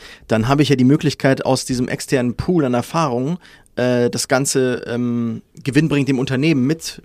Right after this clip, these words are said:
mitzubringen, ne? Also zu sagen, ich hab das hier mit, ich hab viele unterschiedliche Aufträge und die lasse ich einfließen in meine Tätigkeit. Sprich, ich hab viel mehr Erfahrung in der kurzen Zeit.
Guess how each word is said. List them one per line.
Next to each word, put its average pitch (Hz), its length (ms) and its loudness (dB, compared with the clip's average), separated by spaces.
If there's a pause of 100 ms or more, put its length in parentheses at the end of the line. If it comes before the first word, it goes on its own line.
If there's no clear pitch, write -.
mitzubringen, 107 500 -6
ne? 131 120 0
Also 156 120 0
zu 131 160 -6
sagen, 127 220 0
ich - 100 -6
hab 147 140 -4
das 135 180 -2
hier 127 300 2
mit, 127 160 -2 (400)
ich - 100 -8
hab - 160 -4
viele 165 240 2
unterschiedliche 139 460 2
Aufträge 127 360 0
und 123 140 -2
die 143 140 -4 (280)
lasse 135 220 2
ich 123 100 0
einfließen 135 440 0
in 131 40 4
meine 123 160 2
Tätigkeit. 120 540 -2
Sprich, 131 300 0 (260)
ich - 140 -4
hab 131 100 -4
viel - 160 0
mehr 143 120 6
Erfahrung 139 420 0
in 120 80 2
der 120 100 2
kurzen 135 400 -2
Zeit. - 460 -4